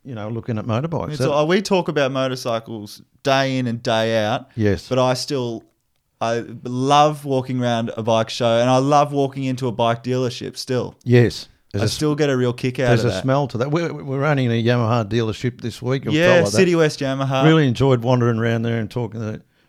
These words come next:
Speaker 1: people there. But it
Speaker 2: They were
Speaker 1: is
Speaker 2: saying they're selling the wheels off, um, off, off particularly their little dirt bikes and
Speaker 1: Pee-,
Speaker 2: stuff for
Speaker 1: Pee-wees
Speaker 2: Christmas.
Speaker 1: and stuff for Christmas.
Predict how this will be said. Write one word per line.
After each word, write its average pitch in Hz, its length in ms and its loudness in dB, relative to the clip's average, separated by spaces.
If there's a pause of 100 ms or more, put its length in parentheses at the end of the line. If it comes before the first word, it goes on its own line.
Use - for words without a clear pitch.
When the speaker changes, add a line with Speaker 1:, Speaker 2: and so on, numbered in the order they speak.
Speaker 1:
people 123 320 -6
there. 113 300 -6
But - 200 -10 (320)
it 127 80 4
Speaker 2:
They 139 60 8
were 170 100 8
Speaker 1:
is 165 100 0
Speaker 2:
saying 175 280 4
they're 156 100 -4
selling 160 340 -2
the 135 100 -4
wheels 143 540 0
off, - 440 -4 (120)
um, 98 480 -4 (680)
off, - 420 -10 (120)
off - 280 -10
particularly 123 440 -8
their 107 180 -2
little 117 180 -4
dirt 110 320 -4
bikes 113 300 -2
and 117 80 0
Speaker 1:
Pee-, 135 80 6
Speaker 2:
stuff 113 240 2
for - 80 -10
Speaker 1:
Pee-wees 170 260 4
Speaker 2:
Christmas. 143 200 2
Speaker 1:
and 117 100 -4
stuff - 300 -10
for - 100 -20
Christmas. - 520 -12